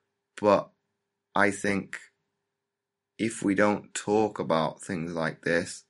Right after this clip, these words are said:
they're gonna be lost. And it's gonna be, to a certain extent, you think of, like, old civilizations, they died out. If we don't adapt and we don't evolve, we're gonna be in the same predicament, because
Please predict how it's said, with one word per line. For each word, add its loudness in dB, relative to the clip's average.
they're -2
gonna -2
be -4
lost. -2
And -4
it's -12
gonna -4
be, -4
to -2
a 0
certain 2
extent, -2
you 0
think -4
of, 2
like, 0
old 2
civilizations, 0
they -6
died 0
out. 0
If -14
we 2
don't 6
adapt 4
and 0
we 2
don't 2
evolve, 2
we're 0
gonna -2
be 0
in 0
the -4
same -4
predicament, -6
because -2